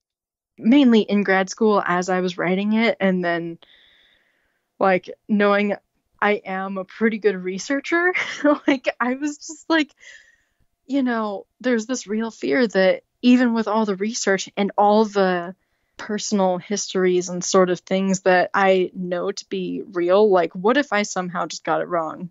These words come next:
I don't even know. Like, it's kind of an, maybe an irrational fear, but it's a very, like, real,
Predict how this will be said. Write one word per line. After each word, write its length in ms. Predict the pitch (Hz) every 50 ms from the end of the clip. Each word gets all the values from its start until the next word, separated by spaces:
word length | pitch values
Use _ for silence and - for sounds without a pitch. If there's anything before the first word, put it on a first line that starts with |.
| _ -
I 100 | 208 220
don't 160 | 220 208 190
even 200 | 185 170 170 165
know. 300 | 165 156 139 104 95 - -
Like, 220 | - 208 202 202
it's 140 | 226 220 -
kind 240 | - - 214 220 226
of 120 | 220 208
an, 200 | 202 190 185 - - _ _ _ _ _ _ _ _ _ _ _ _ -
maybe 280 | 214 208 220 214 247 240
an 60 | 240
irrational 500 | 233 208 196 190 202 196 - - 262 254
fear, 400 | - - 269 285 294 330 349 359 - - 208 185 -
but 180 | 202 196 180 -
it's 200 | 208 190 - -
a 80 | 214 202 185
very, 560 | 180 - 180 185 196 196 202 202 202 208 208 -
like, 280 | - 185 180 170 - - - - _ - -
real, 720 | - 196 190 190 208 202 208 196 190 190 190 185 185 185